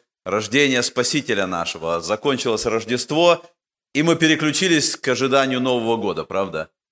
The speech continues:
Мы были здесь на собрании, мы как-то вот в молитвенном состоянии ожидали этой милости от Господа, это Новый год, который должен прийти. И вот наступил Новый год,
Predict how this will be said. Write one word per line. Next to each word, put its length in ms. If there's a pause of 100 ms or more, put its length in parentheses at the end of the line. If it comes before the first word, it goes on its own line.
Мы 120
были 180
здесь 240
на 80
собрании, 560
мы 120
как-то 280
вот 180
в 40
молитвенном 560
состоянии 800 (200)
ожидали 1000 (120)
этой 200
милости 480
от 160
Господа, 500
это 420 (440)
Новый 400
год, 280
который 380
должен 400
прийти. 640 (520)
И 80
вот 180
наступил 680
Новый 280
год, 440